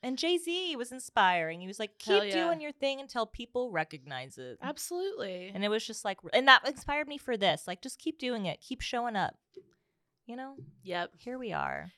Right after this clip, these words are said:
Speaker 2: Here we are.
Speaker 1: Monday.
Speaker 2: Monday. Sarah brought the energy today. I didn't.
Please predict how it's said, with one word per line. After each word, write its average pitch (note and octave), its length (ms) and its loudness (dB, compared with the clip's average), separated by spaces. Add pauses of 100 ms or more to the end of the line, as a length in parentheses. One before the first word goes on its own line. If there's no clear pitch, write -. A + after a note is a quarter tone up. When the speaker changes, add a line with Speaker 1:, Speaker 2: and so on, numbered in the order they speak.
Speaker 2:
Here G4 240 4
we G4+ 140 6
are. - 20 8
Speaker 1:
Monday. G3+ 720 12 (240)
Speaker 2:
Monday. G#3 720 0
Sarah C4+ 400 8
brought A3+ 300 0
the G#3 120 -6
energy F#3+ 600 -4
today. D#3 520 -4
I F3 200 -2
didn't. D3+ 440 -10